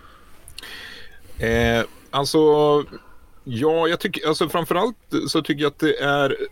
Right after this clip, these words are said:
vi har, vi är ju ett stort företag, vi har mycket, eh, kunskap, mycket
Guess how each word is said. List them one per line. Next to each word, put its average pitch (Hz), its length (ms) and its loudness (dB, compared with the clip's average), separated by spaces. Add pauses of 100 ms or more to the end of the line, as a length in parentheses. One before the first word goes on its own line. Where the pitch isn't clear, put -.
(260)
vi 151 140 2
har, 175 420 0 (680)
vi 175 360 0
är 175 100 0
ju 247 100 0
ett 240 100 -4
stort 110 260 0
företag, 95 380 0
vi 107 60 2
har 135 120 0
mycket, 131 720 2 (100)
eh, - 300 -6
kunskap, 87 520 -4
mycket 101 500 0